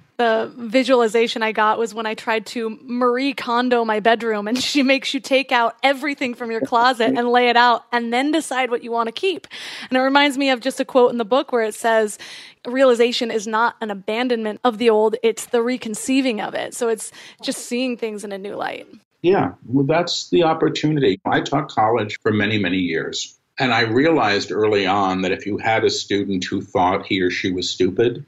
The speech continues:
Speaker 2: the way to teach that student was not to conform or agree to their idea of their own stupidity. You know, it was to see the inherent brilliance or potential that the student has.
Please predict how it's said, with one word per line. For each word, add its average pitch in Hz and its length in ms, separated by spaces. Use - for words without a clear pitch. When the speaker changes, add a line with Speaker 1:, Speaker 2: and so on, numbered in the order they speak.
Speaker 2:
the 117 200
way 117 400
to 110 840
teach - 320
that 104 220
student 120 560
was 101 260
not 101 320
to - 120
conform 101 760
or 87 140
agree 95 440
to 101 120
their 90 260
idea 85 380
of 85 80
their 82 200
own 85 140
stupidity. 73 680
You 90 140
know, 87 300
it 92 60
was 92 180
to 90 120
see 90 320
the 92 160
inherent 90 540
brilliance 90 500
or 98 60
potential 117 720
that 85 140
the 98 80
student 92 480
has. - 640